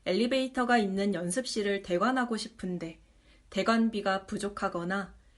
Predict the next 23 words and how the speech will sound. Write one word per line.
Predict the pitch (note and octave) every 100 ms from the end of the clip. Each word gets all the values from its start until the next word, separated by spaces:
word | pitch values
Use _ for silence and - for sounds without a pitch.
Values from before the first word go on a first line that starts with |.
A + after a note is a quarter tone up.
| - -
밥 | - G#3+
먹을 | A#3 D#4 D4+
때도 | D4 B3 B3
경사로가 | A#3 F#3+ G3+ C#4+ D4 C4+
있는 | B3+ A3+ A3+
곳을 | A3 F3+ - F3 F3
찾아야 | - C4 B3 A#3
하죠. | F3+ F3 D#3+ D#3 - _ _ _ _ _ _ _ _ _ _
그런데요, | - F#3+ G3+ F#3 A#3 D4 - _
이미 | - A3 B3+ A3+
엘리베이터 | G3 C4+ D4+ D4 D4 C4
없고 | F3+ - - G#3+ G#3 - -
경사로 | G#3 A3 C#4+ D4
없는 | G#3+ F#3+ A#3+ C4+
곳에서의 | C4+ C4 B3+ A3+ A3
삶을 | A3+ C4+ B3+ B3+
살아봐서 | B3+ D4 C#4 A#3 - G3 - - _
맞춰줄 | F3+ F3+ A#3+ A#3 A#3+
수 | -
있어요. | A#3 E3+ - G#3+ F3 F3+ _ _ _ _ _ _ _ _ - _
뭐, | G#3+ G#3+ A3 -
장애인 | - A3+ D4 E4
입장에서 | A#3+ - B3+ B3+ A#3+ A3